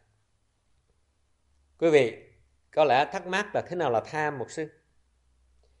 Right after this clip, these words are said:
Tôi định nghĩa tham á, là khi chúng ta bước quá khỏi cái mức của điều răn và mạng lệnh của Chúa. Đó là khi chúng ta biết chúng ta tham rồi đó. Tôi lấy chẳng hạn như điều răn của Chúa cho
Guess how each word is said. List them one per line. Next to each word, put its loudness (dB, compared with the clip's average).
Tôi 6
định 6
nghĩa 6
tham 0
á, 4
là 2
khi -6
chúng -6
ta 8
bước 6
quá 4
khỏi 4
cái 4
mức 8
của -2
điều 4
răn 2
và -2
mạng -8
lệnh -4
của -16
Chúa. -8
Đó 2
là 0
khi -12
chúng -10
ta -2
biết -6
chúng -18
ta -20
tham -10
rồi -10
đó. -12
Tôi 10
lấy 12
chẳng 8
hạn 0
như 0
điều 4
răn 6
của -2
Chúa 4
cho 4